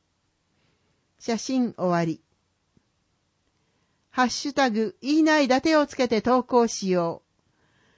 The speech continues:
皆さんが撮った、思わずいいないと言いたくなる伊達の写真をお待ちしています。伊達市公式Instagramはこちら。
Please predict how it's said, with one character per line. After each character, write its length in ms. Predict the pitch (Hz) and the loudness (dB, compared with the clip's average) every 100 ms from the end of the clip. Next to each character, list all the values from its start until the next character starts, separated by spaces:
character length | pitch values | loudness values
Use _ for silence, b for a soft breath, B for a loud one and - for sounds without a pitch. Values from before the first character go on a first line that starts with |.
| _ _ _ - | _ _ _ -2
皆 280 | 254 294 339 | 2 2 2
さ 180 | 311 | 0
ん 100 | 294 | 0
が 120 | 277 285 | -2 0
撮 140 | 269 | -2
っ 60 | - | -2
た、 380 | - 247 - _ _ _ _ | 0 0 0 _ _ _ _
思 260 | 226 247 311 | 0 4 6
わ 160 | 302 277 | 6 2
ず 280 | 247 254 | -2 -4
い 300 | - 240 320 | -2 2 4
い 40 | 339 | 6
な 180 | 277 214 | 4 2
い 140 | - _ - | -4 _ 2
と 140 | 247 | 2
言 180 | 247 285 | 4 0
い 60 | |
た 140 | 294 285 | 0 0
く 100 | 262 | 0
な 140 | 247 | 2
る 140 | 240 233 | 2 0
伊 40 | |
達 280 | - 220 294 | 0 0 2
の 120 | 302 | 0
写 160 | 302 311 | 0 -2
真 400 | - 330 285 220 | 0 2 2 2
を 60 | |
お 40 | 196 | 2
待 300 | 220 - 254 | 2 -2 -10
ち 40 | |
し 40 | - | -4
て 140 | 208 | -2
い 100 | 180 | 0
ま 160 | 156 160 | -2 -6
す。 320 | - - _ _ _ _ _ _ _ _ _ _ _ _ | -12 -20 _ _ _ _ _ _ _ _ _ _ _ _
伊 40 | |
達 280 | 247 294 311 | -2 0 -2
市 200 | 311 302 | -2 -6
公 260 | - 311 320 | 0 0 0
式 420 | - 302 294 302 | -2 -2 0 0
Instagram 640 | 330 294 285 269 269 233 | 0 0 0 2 2 2
は 180 | 208 190 | 2 0
こ 160 | - 185 | -2 -6
ち 180 | 196 | -2
ら。 200 | 180 175 | -2 -4